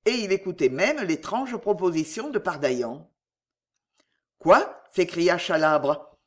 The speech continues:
Est-ce que vous auriez la générosité de nous rendre le digne père Jacobin ? » «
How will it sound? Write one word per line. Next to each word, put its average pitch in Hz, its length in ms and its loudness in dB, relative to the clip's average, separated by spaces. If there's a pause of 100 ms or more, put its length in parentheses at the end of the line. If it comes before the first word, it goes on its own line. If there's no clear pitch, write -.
(340)
Est-ce 254 180 2
que 254 60 -6
vous 202 240 0
auriez 208 260 4
la - 120 6
générosité 208 960 -2 (160)
de 175 100 4
nous 160 140 0
rendre 185 380 -2
le 139 140 0
digne 214 360 -2
père 196 340 0
Jacobin ? » « 156 640 0